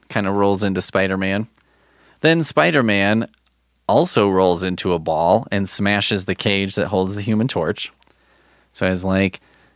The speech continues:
"Somebody got a good idea," and then was like, "Eh, just repeat it." You know what? Why, why, wh-, uh, why save a good idea? Let's just fucking blow it out, blow the ass out on this one, use it until it's completely fucked out,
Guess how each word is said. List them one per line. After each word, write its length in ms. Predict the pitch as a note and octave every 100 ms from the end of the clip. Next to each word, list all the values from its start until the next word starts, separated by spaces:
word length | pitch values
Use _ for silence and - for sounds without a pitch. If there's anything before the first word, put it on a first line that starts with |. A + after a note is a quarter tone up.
| -
"Somebody 340 | - G#3 F3+
got 180 | C#3 A#2+
a 60 |
good 180 | G2+ G#2+
idea," 540 | G2+ F#2+ B2 G#2 F2 F2
and 140 | F2+
then 120 | F#2 F2+
was 160 | F2
like, 280 | F2+ F2 F2
"Eh, 140 | C#4+
just 200 | A3+ F3+
repeat 280 | C#3 C3 C3
it." 140 | F2+ - _ _ _ _ _
You 120 | -
know 120 | F3 F3+
what? 200 | F#3+ C3+
Why, 300 | F3+ G3 E3
why, 300 | - E3 G3 F#3+
wh-, 480 | D#3 D3 - -
uh, 360 | B2+ A#2 G#2+ G#2+ - _ _ _ _ _ _ -
why 140 | D3
save 280 | D3 D#3+ C#3
a 40 |
good 180 | A#2+ A2+
idea? 400 | G2 F#2+ F#2+ D#2+
Let's 160 | F2+ B2
just 180 | C#3+ -
fucking 420 | A#2+ G#2+ G2 F2 _ - _ _ _ _ _ _ _ _ -
blow 420 | F#2 G#2 A#2 B2+
it 80 | A#2
out, 360 | G#2 F#2+ F2+ - _ -
blow 340 | G#2+ G#2 B2
the 180 | A#2+ G#2+
ass 260 | G#2 G2+ G#2
out 180 | F#2+
on 140 | F#2 F#2
this 220 | F#2 -
one, 320 | F2+ E2+ E2+ - _ _ -
use 300 | G2+ A2 A#2
it 120 | A#2+
until 260 | F2 - F#2+
it's 200 | F2+ -
completely 460 | - G2 B2+ A2+
fucked 320 | A#2+ A2+ G2+ A2
out, 280 | F2+ F2